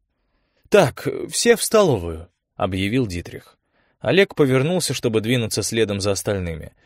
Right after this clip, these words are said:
но тут тяжёлая ладонь легла ему на плечо. «Стой, добрый человек», —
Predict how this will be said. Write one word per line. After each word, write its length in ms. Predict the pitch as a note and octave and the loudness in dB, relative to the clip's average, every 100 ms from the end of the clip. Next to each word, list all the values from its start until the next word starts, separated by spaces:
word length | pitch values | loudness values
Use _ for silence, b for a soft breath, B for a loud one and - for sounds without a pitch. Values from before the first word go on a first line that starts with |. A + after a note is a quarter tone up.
| _ - | _ -8
но 180 | G2 G#2 | -4 0
тут 200 | F#3 - | 0 0
тяжёлая 500 | - A#2 G#2+ G#2 G2 | 0 2 4 6 6
ладонь 380 | F#2+ F#2+ G2 D3 | 4 2 2 0
легла 420 | D3 G#2 G2 F2+ | -2 -2 0 0
ему 160 | F#2 G2+ | -2 -4
на 100 | A2+ | -8
плечо. 440 | B2+ B2 - - - _ _ _ _ _ _ | -8 -8 -8 -12 -16 _ _ _ _ _ _
«Стой, 440 | - - - - F#2 | -10 -4 -2 0 0
добрый 300 | F2 E2 E2 | -2 -4 -6
человек», — 600 | F2+ D2 B1 - - | -8 -8 -10 -14 -18